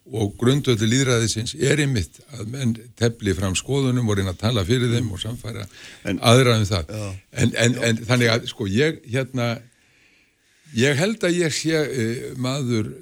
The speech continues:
Speaker 1: samstarfs en ég læt ekki dvalta yfir mér og ég segi það, <laughs> ég segi það í upphafi bókarinnar.
Speaker 2: Já,
Speaker 1: Ég er
Speaker 2: já.
Speaker 1: blanda úr þrennu.
Speaker 2: Já.
Speaker 1: Það er að segja, ég er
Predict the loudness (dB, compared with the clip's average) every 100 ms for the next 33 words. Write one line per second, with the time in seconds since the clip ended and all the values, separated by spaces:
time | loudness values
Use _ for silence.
0 | -18 -12 -4 -4 -2 -2 -4 -2 0 2
1 | 0 -2 -6 -4 -4 -2 0 0 -2 -2
2 | 0 2 4 4 4 4 0 0 0 0
3 | 4 4 4 2 0 -2 -4 -4 -4 -4
4 | -2 -6 -6 -8 -8 -2 2 4 4 0
5 | -4 -10 _ _ -4 -2 -2 -2 -2 -2
6 | -2 -4 -10 -10 -10 -10 -14 _ _ _
7 | _ _ _ _ _ -6 -4 0 0 2
8 | 2 0